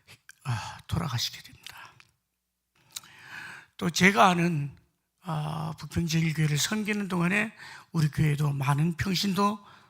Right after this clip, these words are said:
어, 지도자들이 있었습니다. 이건춘 장로님, 김형규 장로님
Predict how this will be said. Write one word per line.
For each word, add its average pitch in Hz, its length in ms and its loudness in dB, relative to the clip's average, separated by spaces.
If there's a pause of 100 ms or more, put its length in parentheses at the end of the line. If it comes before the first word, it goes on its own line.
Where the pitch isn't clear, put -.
(160)
어, 135 440 -2
지도자들이 147 760 -2
있었습니다. 156 680 -4 (500)
이건춘 160 460 4
장로님, 147 680 2 (640)
김형규 160 560 -2
장로님 139 420 -8